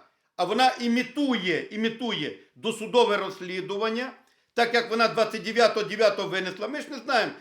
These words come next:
вона нам постанови не, не дає. Ми в десятому місяці, ми подаємо клопотання, щоб провести, о, і встанов-, а вона імітує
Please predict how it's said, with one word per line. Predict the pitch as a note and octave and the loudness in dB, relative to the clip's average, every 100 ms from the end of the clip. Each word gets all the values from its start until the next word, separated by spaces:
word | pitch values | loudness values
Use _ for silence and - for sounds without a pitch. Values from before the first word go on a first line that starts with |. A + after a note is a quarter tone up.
| - | -8
вона | F3 G#3 | -2 0
нам | G#3+ G#3 | 0 0
постанови | G#3+ A3 A3+ G#3+ | -4 -2 -2 0
не, | G3 F#3 E3+ | -2 -4 -4
не | F#3 F#3+ | -4 -2
дає. | F3+ E3+ F#3+ G3+ - _ _ - | 0 0 0 -4 -8 _ _ -8
Ми | F#3+ D4 B3 | 0 4 4
в | C#3 | 2
десятому | A#3 A3+ C4 B3 A3 A3+ | -2 2 2 2 -2 0
місяці, | B3 A#3 F#3 - D#3 B2+ - _ | 0 0 -4 -4 -6 -10 -12 _
ми | - B3+ | 0 2
подаємо | A#3+ A3+ A3 A3+ G3+ G3 | 2 2 2 2 2 0
клопотання, | G#3+ G#3 F#3+ A3+ A#3 A#3 A3+ | -2 -2 -2 2 4 2 -2
щоб | G#3+ G3+ | -4 -4
провести, | G3 A3 A3 - F#3 - - | -2 2 4 2 -2 -8 -8
о, | - F#3+ | -4 -2
і | - | -2
встанов-, | - G#3+ A#3+ - - _ - | -4 -4 -4 -6 -14 _ 0
а | A#3+ | 2
вона | B3 D#4+ D#4 | 4 4 2
імітує | D4 C4+ C4 - C#4+ C4+ B3 | 2 -2 -2 -4 -4 0 0